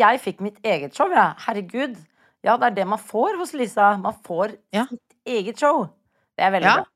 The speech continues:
Speaker 1: I går
Speaker 2: Spes-,
Speaker 1: så
Speaker 2: skreddersydd til deg.
Speaker 1: Åh, det er så bra.
Speaker 2: Kom, du kommer på premieren, ikke sant? Fordi nå har de spurt meg sånn,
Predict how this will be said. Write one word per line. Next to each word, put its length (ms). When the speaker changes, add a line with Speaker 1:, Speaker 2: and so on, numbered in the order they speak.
Speaker 1:
I 100
går 160
Speaker 2:
Spes-, 100
Speaker 1:
så 120
Speaker 2:
skreddersydd 640
til 100
deg. 300
Speaker 1:
Åh, 580
det 120
er 60
så 100
bra. 80
Speaker 2:
Kom, 220
du 140
kommer 280
på 140
premieren, 380
ikke 140
sant? 280
Fordi 220
nå 140
har 100
de 80
spurt 280
meg 140
sånn, 220